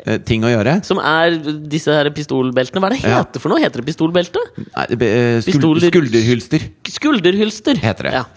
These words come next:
Speaker 1: Eh, det er at han, eh, kjøper og får lagd, da,
Speaker 2: Ja.
Speaker 1: en åtte meter bred, fire kilometer lang rød løper.
Speaker 2: <laughs> Her gjør
Speaker 1: Som
Speaker 2: det?
Speaker 1: han skal kjøre til broa på.
Speaker 2: Ja, det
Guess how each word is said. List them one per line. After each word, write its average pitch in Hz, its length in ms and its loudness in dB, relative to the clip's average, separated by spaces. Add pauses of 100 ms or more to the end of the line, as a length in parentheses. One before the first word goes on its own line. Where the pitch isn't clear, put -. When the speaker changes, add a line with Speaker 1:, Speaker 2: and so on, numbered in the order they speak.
(340)
Speaker 1:
Eh, 127 420 0
det 117 240 -2
er 117 320 -2
at 110 120 -6
han, 120 220 -2
eh, 110 640 -2
kjøper 117 480 -2
og 110 140 -2
får 107 260 -2
lagd, 135 240 -2
da, 160 140 0 (260)
Speaker 2:
Ja. 170 180 -2 (320)
Speaker 1:
en 113 200 -2 (100)
åtte - 280 -4
meter 104 260 -2
bred, 110 240 -2 (280)
fire 113 460 -2
kilometer 92 600 -2
lang 107 180 0 (180)
rød 92 400 2
løper. 92 380 -4 (580)
Speaker 2:
<laughs> - 0 -
Her 208 460 2
gjør 175 160 4
Speaker 1:
Som 185 80 4
Speaker 2:
det? - 100 4
Speaker 1:
han 151 160 2
skal 127 320 -2
kjøre 110 720 0
til 117 260 0
broa 92 360 0
på. 120 220 0 (100)
Speaker 2:
Ja, 131 120 2
det 143 180 -4